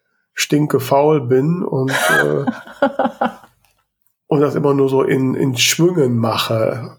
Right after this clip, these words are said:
Speaker 1: Ich nehme mir zwar jedes Mal vor, das kontinuierlich zu machen, aber das gelingt mir halt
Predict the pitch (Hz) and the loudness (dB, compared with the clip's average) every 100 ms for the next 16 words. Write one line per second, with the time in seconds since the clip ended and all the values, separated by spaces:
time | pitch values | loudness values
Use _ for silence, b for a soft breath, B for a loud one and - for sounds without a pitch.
0 | _ - 165 151 135 135 151 165 165 135 | _ -4 0 0 2 2 2 0 0 -2
1 | - 156 143 - - 185 165 151 180 165 | 2 2 0 -2 -2 -2 0 0 2 2
2 | 131 - 120 113 120 180 185 180 _ B | 0 -2 0 0 0 -2 -2 -4 _ B
3 | B B B B B B - 139 135 123 | B B B B B B -4 -2 0 -2
4 | - 139 160 165 147 139 135 135 131 - | 0 2 2 2 0 2 2 0 -2 -10
5 | - | -12